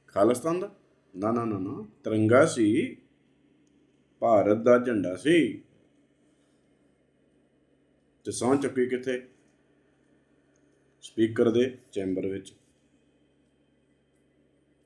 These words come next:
ਤੇ ਨਾਲ ਹੀ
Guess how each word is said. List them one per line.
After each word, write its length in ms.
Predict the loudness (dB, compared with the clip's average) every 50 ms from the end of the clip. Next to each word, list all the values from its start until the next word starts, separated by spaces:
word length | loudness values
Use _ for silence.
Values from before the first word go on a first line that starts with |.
| _ _ _ _ _ _ _ _ _ _ _ _ _ _ _ _ _ _ _ _ _ _ _ _ _ _ _
ਤੇ 160 | 0 2 4 4
ਨਾਲ 380 | 4 4 6 8 10 10 10
ਹੀ 260 | 10 8 6 2 0